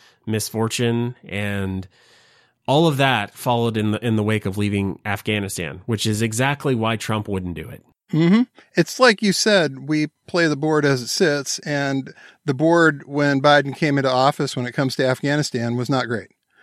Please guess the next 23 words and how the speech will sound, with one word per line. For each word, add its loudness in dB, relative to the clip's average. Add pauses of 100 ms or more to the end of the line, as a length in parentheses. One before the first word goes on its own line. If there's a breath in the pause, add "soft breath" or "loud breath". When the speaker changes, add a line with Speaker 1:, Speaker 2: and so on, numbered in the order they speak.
(240 soft breath)
Speaker 2:
There 4
Speaker 1:
No. 2
Speaker 2:
was 0 (220 soft breath)
a 0
lot 4
of 4 (100)
unfinished 2
business 0
out 0
there -2
that -6
one -2
can -2
definitely 0
make 0
an -2
argument 0
that -8
Trump -6
should -2
have -2
wrapped 2
up 0